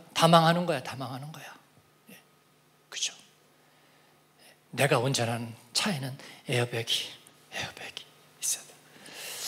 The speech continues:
기차에 에어백이 없어요. 하나님께서 운전하시기 때문에, 예, 믿음과 소망도 그치게 될 거라는 것입니다.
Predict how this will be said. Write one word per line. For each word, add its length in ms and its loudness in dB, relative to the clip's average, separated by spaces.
기차에 600 4
에어백이 400 -6
없어요. 260 -6
하나님께서 840 10
운전하시기 680 2
때문에, 580 0
예, 320 -2
믿음과 680 -4
소망도 640 2
그치게 380 2
될 180 0
거라는 360 -2
것입니다. 520 -4